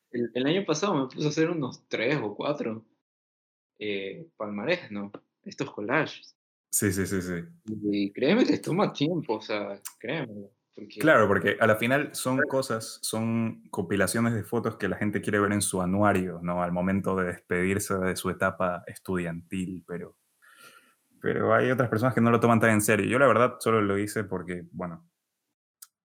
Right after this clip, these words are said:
Speaker 2: o sea, no quería ser de esos de que no tenía el palmaré en la, <laughs>
Speaker 1: Claro,
Speaker 2: en el
Speaker 1: claro.
Speaker 2: claro, no iba a ser raro,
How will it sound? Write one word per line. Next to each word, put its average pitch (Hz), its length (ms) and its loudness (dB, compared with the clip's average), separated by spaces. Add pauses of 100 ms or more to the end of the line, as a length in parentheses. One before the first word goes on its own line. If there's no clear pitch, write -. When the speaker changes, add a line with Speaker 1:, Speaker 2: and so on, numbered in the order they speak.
(280)
Speaker 2:
o 98 80 -2
sea, 98 140 -2
no 95 160 0
quería 101 320 4
ser 95 240 0
de 95 140 0
esos 95 180 -4
de 87 100 -6
que 90 120 -6
no 92 160 -2
tenía 95 260 -2
el 90 80 -4
palmaré 90 480 -2
en 87 140 -6
la, 85 180 -10 (600)
<laughs> - 180 -4
Speaker 1:
Claro, 120 260 2
Speaker 2:
en 95 80 -4
el 92 60 -6
Speaker 1:
claro. 101 160 -4 (540)
Speaker 2:
claro, 101 240 6
no 101 60 2
iba 107 100 4
a 110 40 4
ser 101 160 4
raro, 92 460 0